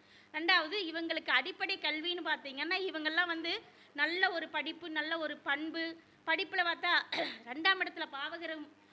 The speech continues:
பாவகிரகங்கள் இருந்தா படிப்புல தடை கொடுக்கும். ஆனாலும் இவங்க சந்திரன் இருக்கிறவங்களுக்கு பார்த்தீங்கன்னா, இவங்களுக்கு தடையெல்லாம் எதுவும் இல்லாம ஸ்கூல்லயே ஸ்போர்ட்ஸு, ஆம், ரன்னிங்கு இந்த மாதிரி விளையாட்டுலையெல்லாம் நல்ல திறமையுள்ள குழந்தைங்களா இருப்பாங்க ரெண்டுல சந்திரன் இருக்கிறவங்களுக்கு.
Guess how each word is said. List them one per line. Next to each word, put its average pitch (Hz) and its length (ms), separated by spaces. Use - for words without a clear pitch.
பாவகிரகங்கள் 320 720
இருந்தா 320 480
படிப்புல 330 400
தடை 247 300
கொடுக்கும். 254 380
ஆனாலும் 349 540
இவங்க 294 340
சந்திரன் 339 420
இருக்கிறவங்களுக்கு 302 680
பார்த்தீங்கன்னா, 302 540
இவங்களுக்கு 320 460
தடையெல்லாம் 349 540
எதுவும் 330 300
இல்லாம 302 480
ஸ்கூல்லயே 339 680
ஸ்போர்ட்ஸு, 320 680
ஆம், 247 680
ரன்னிங்கு 311 720
இந்த 302 220
மாதிரி 320 340
விளையாட்டுலையெல்லாம் 330 720
நல்ல 311 140
திறமையுள்ள 311 580
குழந்தைங்களா 294 560
இருப்பாங்க 285 440
ரெண்டுல 262 320
சந்திரன் 294 420
இருக்கிறவங்களுக்கு. 262 680